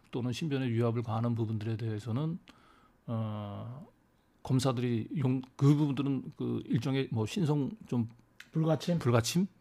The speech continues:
Speaker 1: 뭐 이런 신성 모독? 뭐 이런 걸로 간주해서 그 검찰, 검찰이 가지고 있는 이,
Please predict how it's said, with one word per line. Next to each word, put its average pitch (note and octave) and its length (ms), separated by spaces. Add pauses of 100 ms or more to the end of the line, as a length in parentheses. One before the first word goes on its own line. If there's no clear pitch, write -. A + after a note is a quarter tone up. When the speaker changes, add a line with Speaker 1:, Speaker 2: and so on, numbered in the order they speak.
Speaker 1:
뭐 G#2+ 220
이런 A2+ 280
신성 B2+ 380
모독? A2 360
뭐 A#2 120
이런 C3 400
걸로 A#2 380 (580)
간주해서 B2+ 720 (760)
그 A#2 260
검찰, C3 360
검찰이 C#3+ 560
가지고 B2 320
있는 A2+ 340 (180)
이, A2 720